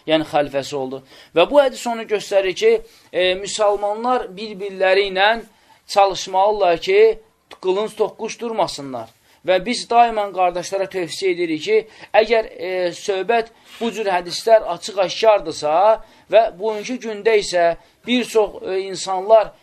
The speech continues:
Cihad deyən yerlərə gedəndə də məhz orada da o müsəlmanlar bir-biri ilə döyüşürlər. Baxmayaraq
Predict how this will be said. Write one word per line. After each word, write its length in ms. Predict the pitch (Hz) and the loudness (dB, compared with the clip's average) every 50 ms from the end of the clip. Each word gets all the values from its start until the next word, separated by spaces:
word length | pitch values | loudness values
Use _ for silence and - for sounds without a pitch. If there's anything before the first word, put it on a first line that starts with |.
| _ _ - | _ _ -14
Cihad 380 | 170 175 196 220 220 196 - - | -4 2 4 4 4 2 0 -6
deyən 280 | 185 196 190 190 190 190 | -4 -4 -2 -4 -4 -4
yerlərə 480 | 180 185 180 175 175 175 170 170 175 165 151 | -2 -2 -2 0 0 0 2 2 2 0 0
gedəndə 400 | 185 190 180 180 180 190 220 220 220 | -2 -4 -2 -4 -2 0 0 4 6
də 140 | 220 240 247 240 - - - _ - 196 | 6 6 6 4 0 -6 -16 _ -6 0
məhz 240 | 220 233 233 - - | 0 0 0 -2 -2
orada 380 | - 208 208 208 208 247 247 240 | 0 2 2 4 4 2 2 2
da 80 | 247 | 0
o 220 | 208 196 214 220 226 - - 120 - 165 165 190 | 0 4 4 4 4 2 -2 -10 -18 -18 -16 -14
müsəlmanlar 800 | 185 - - 220 208 214 208 214 208 214 233 269 277 269 240 190 | -6 0 2 4 4 4 2 2 0 2 4 4 4 4 2 -2
bir-biri 420 | 196 180 170 160 160 165 165 165 | -10 -10 -10 -8 -6 -6 -4 -4
ilə 180 | 160 156 151 151 147 | -2 -2 -4 -2 -2
döyüşürlər. 520 | 151 147 139 131 - - 156 151 147 147 147 | -4 -4 -4 -4 -6 -6 -2 -2 0 0 2
Baxmayaraq 500 | 233 233 220 220 226 226 220 214 208 196 | 2 2 2 0 -2 -2 0 0 0 -2